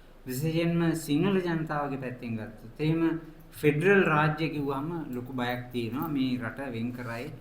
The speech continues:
ක-, මේ රට දෙකට බෙදයි කියලා. ඒ විතර නෙමෙයි දහතුන් වෙනි ආණ්ඩු ක්‍රම ව්‍යවස්ථාව ගැන සිංහල ජනතාව තුළ විශාල බයක් තිබෙනවා.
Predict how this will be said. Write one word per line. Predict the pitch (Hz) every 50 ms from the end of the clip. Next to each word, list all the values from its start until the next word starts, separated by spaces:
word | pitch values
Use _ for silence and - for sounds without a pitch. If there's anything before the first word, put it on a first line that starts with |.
| - - - - - - - -
ක-, | - 120 113 113
මේ | 113 117 113
රට | 113 113 117 127 123 117 110 110 - - 113
දෙකට | 120 113 123 120 127 117
බෙදයි | 117 113 117 127 120 117
කියලා. | - - 98 95 92 95 98 - - - - - - - - -
ඒ | 131 147
විතර | 151 156 151 180 156 165
නෙමෙයි | 160 165 180 190 170 139
දහතුන් | 135 131 139 147 143 165 170 170
වෙනි | 170 170 170 170
ආණ්ඩු | 160 147 147 160 175 180
ක්‍රම | 185 - 185 180 180 180
ව්‍යවස්ථාව | 175 165 - - 175 160 160 156
ගැන | 151 147 143 143 139 147 - - - -
සිංහල | - - 143 143 151 147 147
ජනතාව | 135 135 131 127 127 127 131 123 123 120
තුළ | 120 123 131 160 208 - - - - - - -
විශාල | 135 117 143 131 123 120 120 139 165 - - - - - - - 123
බයක් | 127 127 131 131 131 131 -
තිබෙනවා. | - 156 147 135 - - -